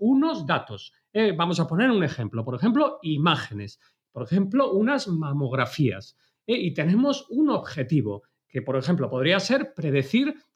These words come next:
la existencia de un tumor maligno. Y tenemos unas etiquetas que establecen si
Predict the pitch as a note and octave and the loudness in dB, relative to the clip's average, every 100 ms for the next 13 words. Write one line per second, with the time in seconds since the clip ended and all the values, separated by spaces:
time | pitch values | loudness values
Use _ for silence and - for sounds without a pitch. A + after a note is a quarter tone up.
0 | - D#3+ D3+ - D3 F3+ F#3 F#3 A3 F3 | -6 -4 -4 -6 -6 -4 -2 0 0 0
1 | F#3+ F3+ - F3 D#3+ G3+ B3 F#3+ D3 C#3 | 0 -2 -2 2 4 4 2 2 2 2
2 | C3 A2+ G#2 _ _ _ _ _ - B3+ | 0 -6 -10 _ _ _ _ _ -2 0
3 | A3 D4 G3+ F#3+ G#3+ G#3+ B3+ C4 C#4+ D4+ | 4 2 2 2 2 0 0 0 2 2
4 | D#4 - F#3+ - F3 G#3+ A#3+ D4 - - | 0 -2 -2 0 0 2 0 -2 -2 0
5 | A#3 C3 _ | 0 -2 _